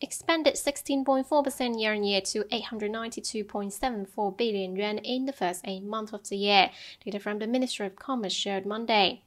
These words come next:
Besides, consumption is another highlighted area where authorities are likely to mount stimulus policies.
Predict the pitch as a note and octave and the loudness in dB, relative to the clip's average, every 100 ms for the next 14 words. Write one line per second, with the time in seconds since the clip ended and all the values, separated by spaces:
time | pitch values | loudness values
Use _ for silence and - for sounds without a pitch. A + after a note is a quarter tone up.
0 | _ - - - - - G#3 G3+ G3 - | _ -20 -20 -16 -12 -2 0 0 -2 -6
1 | G#3+ G#3+ A#3 A#3+ A3 A3 B3 D4 C#4+ F3+ | -6 -2 -2 -2 -2 -2 -2 0 0 -2
2 | E3+ F3 A#3 A#3 A3 G#3+ G#3+ A3 G#3+ G3+ | -2 -2 0 0 0 0 0 2 2 4
3 | F#3+ F#3 G3 G3 G3 A3+ A3 G#3 G3 G3 | 2 2 0 0 -2 -6 -2 0 0 0
4 | G3+ A#3+ A#3+ A3+ G#3 G#3+ G#3 A3+ A3 - | 2 0 0 -4 -4 -2 -2 -2 -2 -2
5 | B3+ G#3 F#3+ - G#3+ G3+ G3 - - | 0 2 0 2 2 2 0 0 -2